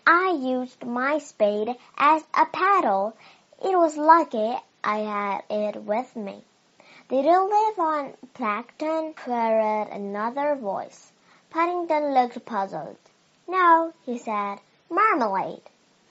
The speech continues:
Mister Brown pushed his way through the crowd. Paddington jumped up and looked rather qui-, guilty. "Now then," said Mister Brown, taking his paw,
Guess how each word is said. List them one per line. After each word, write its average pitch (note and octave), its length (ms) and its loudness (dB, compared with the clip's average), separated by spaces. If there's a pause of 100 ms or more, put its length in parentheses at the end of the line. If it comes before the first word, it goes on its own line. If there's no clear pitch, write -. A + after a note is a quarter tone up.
(240)
Mister F#4+ 380 0
Brown D#4 460 4
pushed C#4 420 -4
his B3+ 240 -4
way A#3 420 -2 (120)
through G#3+ 300 -6
the A3 220 -12
crowd. F#3 460 -10 (420)
Paddington E4 680 0
jumped C4 580 -2
up A3 320 -2
and G#3 280 -6
looked B3+ 560 -6
rather A3 540 -4 (140)
qui-, F#3+ 360 -10
guilty. G3+ 840 -6 (1200)
"Now D4+ 300 0
then," G#3 440 -4 (280)
said G#3+ 220 -6
Mister D#4 520 -2
Brown, G#3 500 -4 (220)
taking G#3+ 480 -8
his A3 180 -10 (120)
paw, F#3 200 -8